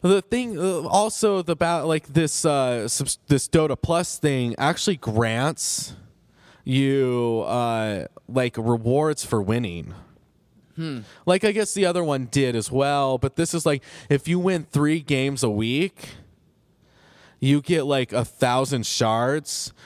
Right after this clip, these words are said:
Speaker 1: which can be spent on items, uh, that are only available to Pu-, Plus subscribers.
Speaker 2: Ah,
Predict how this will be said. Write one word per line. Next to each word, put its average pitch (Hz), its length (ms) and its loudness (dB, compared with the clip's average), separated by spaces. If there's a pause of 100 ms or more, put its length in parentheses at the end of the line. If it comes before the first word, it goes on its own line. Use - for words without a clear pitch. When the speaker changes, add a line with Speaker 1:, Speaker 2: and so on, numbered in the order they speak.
(100)
Speaker 1:
which - 220 0
can 147 100 0
be 131 80 0
spent 143 480 0
on 123 180 -2
items, 107 840 -2
uh, 104 540 -2 (840)
that 139 120 4
are 139 120 2
only 147 260 2
available 123 420 0
to 104 80 -8
Pu-, 113 280 0 (100)
Plus 117 240 0
subscribers. - 880 -6
Speaker 2:
Ah, 113 1120 -6